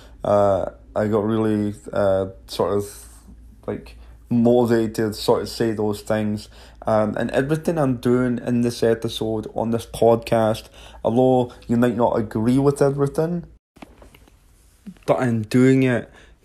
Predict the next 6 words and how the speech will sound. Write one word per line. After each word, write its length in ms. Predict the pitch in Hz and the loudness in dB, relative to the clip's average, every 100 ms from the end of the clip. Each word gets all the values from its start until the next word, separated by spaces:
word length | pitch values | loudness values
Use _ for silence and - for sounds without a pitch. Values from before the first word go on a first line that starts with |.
| - | -12
to, 720 | - 127 117 113 110 107 104 101 - - - _ - - _ _ - - _ _ _ _ - - | -4 0 2 4 4 4 2 -2 -12 -20 -20 _ -20 -20 _ _ -20 -20 _ _ _ _ -18 -10
to 120 | 120 | -8
try 300 | - 120 110 | -6 -4 -2
and 120 | 104 | -2
help. 520 | 98 123 110 - - - - _ _ _ _ _ - - - | 0 2 2 0 -12 -14 -14 _ _ _ _ _ -20 -20 -6
And, 500 | 113 113 110 107 | -2 -2 -2 -4